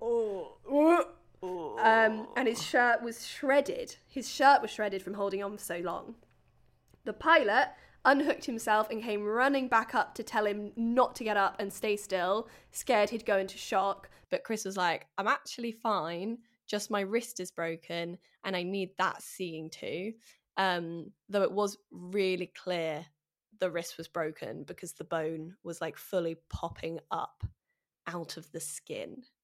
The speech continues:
Um, so we're at the point where he's decided not to make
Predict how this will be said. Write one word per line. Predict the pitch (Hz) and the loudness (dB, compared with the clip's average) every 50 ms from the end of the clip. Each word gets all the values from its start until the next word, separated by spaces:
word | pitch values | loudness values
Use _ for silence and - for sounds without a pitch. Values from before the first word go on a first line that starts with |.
| _ _ _ _ _ _ _ - | _ _ _ _ _ _ _ -8
Um, | 170 175 170 170 170 160 170 170 165 170 170 175 185 - - _ _ _ _ _ _ _ _ _ _ - _ _ | -4 -4 -2 -2 -4 -4 -6 -6 -6 -8 -8 -8 -8 -10 -12 _ _ _ _ _ _ _ _ _ _ -20 _ _
so | - - - 208 - - - - _ _ _ _ | 4 8 8 8 8 8 0 -12 _ _ _ _
we're | 214 220 | 6 6
at | 269 277 | 6 6
the | 330 | 6
point | - 240 196 180 185 165 147 143 - _ _ _ | 2 2 2 2 2 2 0 -4 -12 _ _ _
where | - 185 190 | 0 0 0
he's | 190 190 | 0 -2
decided | - 196 - 185 185 185 175 180 180 180 - - _ _ _ _ _ _ _ _ _ _ _ | -6 -4 0 0 0 2 2 2 0 0 -2 -10 _ _ _ _ _ _ _ _ _ _ _
not | - 190 214 254 - - | -4 4 4 4 4 4
to | - 262 | 2 0
make | 247 240 247 - - | 0 0 0 -2 -6